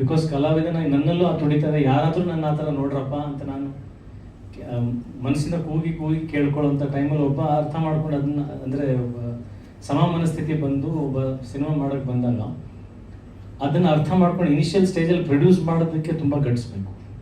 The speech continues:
ನಾನು ಪ್ರೊಡ್ಯೂಸರ್ಸ್‌ದು ಒಂದ್ ಸೆಕೆಂಡ್ ತಪ್ಪು ಅಂತ ಹೇಳ್ತಲ್ಲ, ಈಗ ಯುದ್ಧಕಾಂಡ ಮಾಡ್ಬೇಕಾದ್ರೂ ನನಗೆ ಅದೇ ಎಕ್ಸ್ಪೀರಿಯನ್ಸ್ ಆಯ್ತು. So ಸೇಮ್ ಎಕ್ಸ್ಪೀರಿಯನ್ಸ್ ನಾನು ಇವರಲ್ಲೂ, ಅಂದ್ರೆ ನಾನ್, ನಾನ್ ಪ್ರೊಡ್ಯೂಸರ್ ಆಗಿದ್ದು later on, but ನನ್ಗೂ ಮುಂಚೆ ಇವ್ರು ಪ್ರೊಡ್ಯೂಸರ್ ಆದವ್ರು. Actually ಒಂದ್ ರೀತಿಯಿಂದ ಇನ್ಸ್ಪಿರೇಷನ್ ಕೂಡ ನಾನು ಯುದ್ಧಕಾಂಡ ಮಾಡೋದಕ್ಕೆ.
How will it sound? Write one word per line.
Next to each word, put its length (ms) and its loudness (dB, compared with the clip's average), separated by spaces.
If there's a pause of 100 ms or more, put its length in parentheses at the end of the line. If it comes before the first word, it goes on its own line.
(1600)
ನಾನು 240 0
ಪ್ರೊಡ್ಯೂಸರ್ಸ್‌ದು 600 4
ಒಂದ್ 140 4
ಸೆಕೆಂಡ್ 280 2
ತಪ್ಪು 200 -2
ಅಂತ 120 0
ಹೇಳ್ತಲ್ಲ, 320 0
ಈಗ 300 4
ಯುದ್ಧಕಾಂಡ 440 4
ಮಾಡ್ಬೇಕಾದ್ರೂ 640 2
ನನಗೆ 160 2
ಅದೇ 120 2
ಎಕ್ಸ್ಪೀರಿಯನ್ಸ್ 720 -2
ಆಯ್ತು. 500 -2
So 200 -8
ಸೇಮ್ 260 -2
ಎಕ್ಸ್ಪೀರಿಯನ್ಸ್ 480 -4
ನಾನು 120 -2
ಇವರಲ್ಲೂ, 720 0
ಅಂದ್ರೆ 200 -4
ನಾನ್, 240 0 (500)
ನಾನ್ 260 2
ಪ್ರೊಡ್ಯೂಸರ್ 340 4
ಆಗಿದ್ದು 280 2
later 200 4
on, 140 2
but 180 0
ನನ್ಗೂ 220 0
ಮುಂಚೆ 280 -2
ಇವ್ರು 260 4
ಪ್ರೊಡ್ಯೂಸರ್ 360 0
ಆದವ್ರು. 300 0
Actually 240 -2
ಒಂದ್ 180 4
ರೀತಿಯಿಂದ 260 0
ಇನ್ಸ್ಪಿರೇಷನ್ 600 2
ಕೂಡ 140 4
ನಾನು 280 -2
ಯುದ್ಧಕಾಂಡ 360 -2
ಮಾಡೋದಕ್ಕೆ. 520 -6